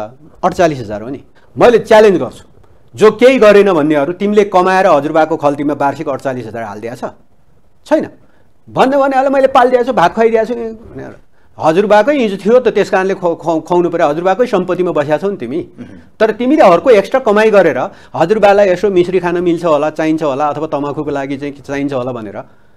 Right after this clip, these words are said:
Speaker 1: तपाईँ वर्षको अडचालिस हजार खल्तीमा कसैले हालिदिन्छ भन्दा हालिदिँदैन।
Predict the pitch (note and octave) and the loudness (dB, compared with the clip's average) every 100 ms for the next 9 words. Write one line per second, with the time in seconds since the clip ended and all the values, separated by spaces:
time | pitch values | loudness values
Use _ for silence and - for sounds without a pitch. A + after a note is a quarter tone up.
0 | _ - - D#3 E3+ D#3 E3+ G3 F#3+ E3+ | _ -20 -4 -2 0 2 2 2 2 2
1 | D3+ F#3 F#3 D3 D#3 - D3+ D#3+ D#3 C#3+ | 4 4 2 2 -4 -2 -2 0 -2 -4
2 | E3 C3+ B2+ C#3 G#3+ C3+ B2+ E3+ B2+ F3 | -2 -2 -4 -6 -6 -6 -8 -8 -4 -2
3 | A3+ B3+ | 4 4